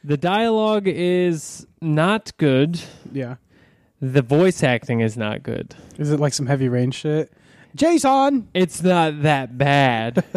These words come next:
Speaker 1: <laughs> either. But I, like, I played the first chapter, so, um, it wasn't that long. It was, like, forty-five minutes. And it was basically gets you to the point where it's you and your brother on your own now. And so,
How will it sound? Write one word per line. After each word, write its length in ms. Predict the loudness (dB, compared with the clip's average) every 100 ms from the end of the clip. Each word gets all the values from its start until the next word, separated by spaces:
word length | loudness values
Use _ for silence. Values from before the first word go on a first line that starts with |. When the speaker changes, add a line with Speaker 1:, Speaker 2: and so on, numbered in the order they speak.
| -10
Speaker 1:
<laughs> 180 | -12
either. 680 | -10 -4 -2 0 -2 -4 -10 _ _ _ _ _
But 200 | 0 2 2
I, 560 | 2 4 4 4 2 0
like, 340 | 0 0 0 -2
I 60 | -2
played 200 | 0 0
the 60 |
first 260 | 0 0 0
chapter, 500 | -2 -4 -2 -4 -6
so, 520 | -8 0 2 4 2 0
um, 380 | -2 -2 -2 0
it 60 |
wasn't 260 | 2 2 2
that 60 |
long. 200 | 0 0
It 40 | -2
was, 100 | -6
like, 140 | -10
forty-five 400 | -4 -4 -2 -4
minutes. 280 | -4 -6 -8 _ -20 -20 -12 -2
And 260 | 0 2
it 80 | 2
was 200 | 2 0
basically 1000 | 2 0 0 -2 0 4 4 4 2 -2 -8 _ _ _ _ _ _ _ _ _ _ _ _ _ _ -4
gets 240 | -2 0
you 100 | -2
to 160 | -2 -2
the 80 | -6
point 380 | -2 -2 0 -2
where 400 | -2 0 0 -2
it's 300 | -4 -6 -2
you 180 | 0
and 80 | 0
your 80 | -2
brother 260 | -4 -4 -4
on 140 | -6
your 200 | -8 -8
own 120 | -10
now. 200 | -12 -14 -18 _ -20 -20 -20 -20 0
And 180 | 4 4
so, 840 | 0 -2 0 0 0 0 0 -4